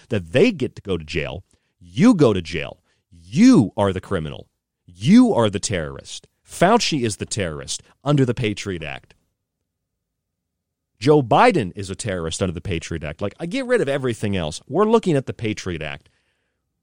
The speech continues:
Remember that the Patriot Act was passed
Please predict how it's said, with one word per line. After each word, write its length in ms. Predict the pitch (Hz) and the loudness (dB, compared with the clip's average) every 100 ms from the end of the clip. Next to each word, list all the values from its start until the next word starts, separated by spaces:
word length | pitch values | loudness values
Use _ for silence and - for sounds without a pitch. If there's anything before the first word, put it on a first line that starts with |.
| _ - | _ 0
Remember 500 | 165 180 156 85 78 _ _ _ - | 4 4 4 0 -4 _ _ _ -4
that 120 | 143 | -2
the 80 | 147 | -2
Patriot 500 | 139 202 254 180 123 | 2 2 4 2 2
Act 380 | 85 69 - - _ _ _ _ _ | 0 -4 -10 -20 _ _ _ _ _
was 200 | 123 127 | -4 -4
passed 560 | - 143 139 139 - | 0 0 0 -4 -10